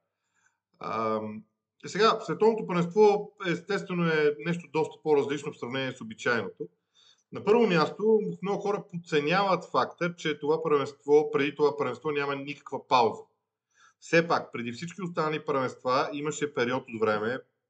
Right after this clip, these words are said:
две седмици, три седмици, четири седмици, в които отбори се подготвят. Някои отбори, между другото, сред които този на домакините, мисля, че отбора на Съединените Американски щати,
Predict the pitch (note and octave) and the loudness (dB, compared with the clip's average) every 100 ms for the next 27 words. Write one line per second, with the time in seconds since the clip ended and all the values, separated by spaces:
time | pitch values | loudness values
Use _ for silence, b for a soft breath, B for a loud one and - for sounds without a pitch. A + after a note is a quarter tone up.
0 | _ A2 B2+ B2+ A2+ G#2 - - B2+ B2+ | _ -4 -2 0 -2 -4 -14 -10 -8 -4
1 | B2+ A2 G#2 _ - C3 B2+ A#2+ C3+ A2+ | -4 -6 -10 _ -10 -10 -8 -6 -6 -6
2 | G2 - _ _ b b b b - C3+ | -12 -20 _ _ b b b b -6 -6
3 | C3+ F3+ F3 C#3 D3+ D#3 - C#3+ - B2 | -4 -6 -4 4 4 4 -4 -10 -4 -2
4 | G2+ - G#2+ C#3+ F3 A#3 G3 D3+ C3+ A2 | -2 -8 0 0 2 -2 0 4 4 4
5 | G#2+ G2+ _ G2+ E3+ E3+ C3 - C#3+ A#2+ | -2 -8 _ -16 -14 -14 -16 -12 -12 -6
6 | C#3 C3+ C3 A2 G#2 G2+ - D3+ C#3+ D3+ | -4 -2 -4 -10 -10 -10 -8 -8 -2 0
7 | D3 - b b b b _ _ _ _ | 0 -8 b b b b _ _ _ _
8 | _ _ _ C3 C#3 C3+ C3+ A#2 A#2+ B2+ | _ _ _ -6 -2 -2 -2 -2 2 2
9 | B2 A2 G#2 A#2 C3 C3+ C3 B2 C3+ C3 | 0 -4 -4 -2 -4 -6 -8 -6 -4 -4
10 | - - C3 - C3 | -8 -4 -4 -4 -8